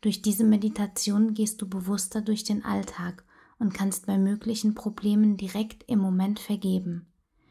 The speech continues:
Du kannst dies laut oder leise in Gedanken tun. Hauptsache ist, du akzeptierst, dass passiert ist, was passiert ist, du vergibst und lässt los.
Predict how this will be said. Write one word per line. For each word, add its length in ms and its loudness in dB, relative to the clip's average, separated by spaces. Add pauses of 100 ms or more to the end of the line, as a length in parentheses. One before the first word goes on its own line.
(300)
Du 80 -8
kannst 360 2
dies 200 0
laut 420 0
oder 240 0
leise 400 0
in 160 4
Gedanken 560 -2
tun. 400 -6 (580)
Hauptsache 580 -2
ist, 500 -4 (320)
du 100 -12
akzeptierst, 920 -2
dass 140 -4
passiert 560 -2
ist, 220 -8
was 180 -4
passiert 520 -2
ist, 380 -4 (420)
du 80 -2
vergibst 800 -4
und 180 0
lässt 340 -4
los. 520 -6